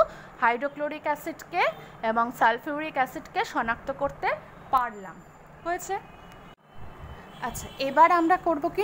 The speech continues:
নাইট্রিক অ্যাসিডের শনাক্তকরণ। আগেই আমরা বলেছি যে নাইট্রিক অ্যাসিডকেও আমরা যে সিক্ত পরীক্ষার সাহায্যে শনাক্ত করব, সেটাকে আমরা বলছি বলয় পরীক্ষা বা রিং টেস্ট। তাহলে আমরা নাইট্রিক অ্যাসিডকে শনাক্ত করছি কিসের সাহায্যে?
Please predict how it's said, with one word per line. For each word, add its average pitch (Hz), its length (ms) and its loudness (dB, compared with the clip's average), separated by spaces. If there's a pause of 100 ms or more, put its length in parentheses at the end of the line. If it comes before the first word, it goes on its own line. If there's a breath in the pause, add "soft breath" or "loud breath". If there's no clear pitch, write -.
নাইট্রিক 262 520 4
অ্যাসিডের 247 380 0
শনাক্তকরণ। 208 640 0
আগেই 254 340 6
আমরা 359 220 6
বলেছি 302 440 -4
যে 339 120 -2
নাইট্রিক 233 500 0
অ্যাসিডকেও 359 540 4
আমরা 339 140 6
যে 339 100 0
সিক্ত - 280 -6 (120)
পরীক্ষার 320 300 2
সাহায্যে 330 320 0
শনাক্ত 262 380 2 (120)
করব, 311 280 6 (500 loud breath)
সেটাকে 339 440 6 (200)
আমরা 294 240 6
বলছি 294 340 2
বলয় 262 460 8
পরীক্ষা 311 420 0
বা 330 140 4
রিং 294 280 4 (140)
টেস্ট। 190 280 -8 (120)
তাহলে 294 200 2
আমরা 302 200 4
নাইট্রিক 262 440 0
অ্যাসিডকে 311 420 -2
শনাক্ত 285 420 -2
করছি 311 340 -4
কিসের 294 320 -6
সাহায্যে? 330 380 0